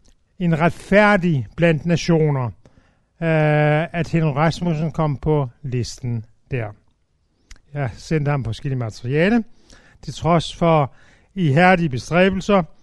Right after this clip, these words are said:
er hans ønsker ikke gået i opfyldelse, og det gør vel heller ikke så meget.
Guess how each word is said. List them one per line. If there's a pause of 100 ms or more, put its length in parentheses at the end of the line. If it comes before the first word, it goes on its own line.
(240)
er
hans
ønsker
ikke
gået
i
opfyldelse, (540)
og (120)
det
gør
vel
heller
ikke
så
meget.